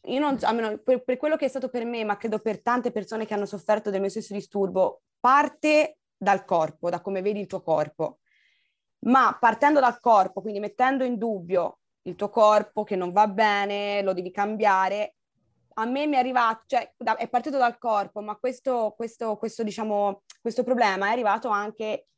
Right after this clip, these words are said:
nella mia testa. In qualche modo ho cominciato a mettere in dubbio: sono abbastanza intelligente, sono abbastanza interessante, sono abbastanza simpatica.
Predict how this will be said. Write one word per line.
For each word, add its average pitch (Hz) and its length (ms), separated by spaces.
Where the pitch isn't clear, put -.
nella 196 200
mia 190 140
testa. 190 400
In 185 80
qualche 202 260
modo 220 320
ho 214 140
cominciato 220 420
a 202 40
mettere 202 280
in 196 100
dubbio: 190 540
sono 208 220
abbastanza 202 380
intelligente, 262 920
sono 226 160
abbastanza 202 440
interessante, 269 1200
sono 214 120
abbastanza 208 520
simpatica. 247 1120